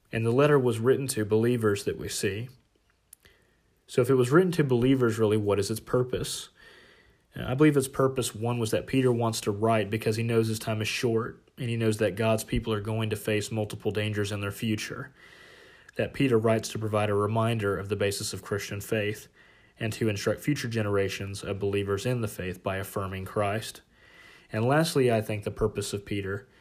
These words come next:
is that he writes to warn his readers about the coming of false teachers who deny the soon return of the Lord and live immoral and greedy lives, or say, an identity crisis.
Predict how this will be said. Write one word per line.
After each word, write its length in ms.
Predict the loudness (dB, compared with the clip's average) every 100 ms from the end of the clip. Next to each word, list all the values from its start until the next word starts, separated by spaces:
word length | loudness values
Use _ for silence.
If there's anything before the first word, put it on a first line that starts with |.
| _ -20 _ _ _ -4
is 100 | 0
that 140 | 2
he 80 | 4
writes 320 | 6 6 4
to 80 | 2
warn 200 | 2 0
his 140 | 0
readers 320 | 0 2 0 0
about 200 | 0 -2
the 60 |
coming 320 | -4 -4 -4
of 80 | -4
false 300 | -2 0 0
teachers 460 | -2 -2 -2 -2 -4
who 100 | -4
deny 640 | -4 0 0 0 -2 -4
the 100 | -6
soon 300 | -4 -4 -4
return 320 | -4 -4 -4
of 80 | -2
the 100 | -2
Lord 380 | 0 0 0 -8 _ _ _ _ _
and 160 | -4 2
live 180 | 2 2
immoral 460 | 0 2 4 2
and 100 | 0
greedy 260 | 0 0 0
lives, 640 | 0 0 0 -6 -8 -12 -10
or 180 | 0 0
say, 380 | 0 0 0 0
an 120 | -2
identity 400 | -4 -2 0 0
crisis. 680 | -2 -8 -8 -8 -8 -10 -12